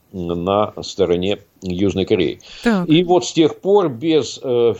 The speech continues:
Speaker 1: фина-, формального окончания, без мирного договора, без признания реалий существует эта самая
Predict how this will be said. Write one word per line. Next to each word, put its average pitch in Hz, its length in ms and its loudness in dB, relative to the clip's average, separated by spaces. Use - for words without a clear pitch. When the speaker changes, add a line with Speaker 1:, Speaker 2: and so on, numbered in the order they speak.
Speaker 1:
фина-, 135 300 -6
формального 110 800 -2
окончания, 135 680 -8
без 110 240 -4
мирного 104 480 -4
договора, 107 500 2
без 101 300 -4
признания 101 680 0
реалий 131 440 -2
существует 110 600 -2
эта 92 160 2
самая 98 380 0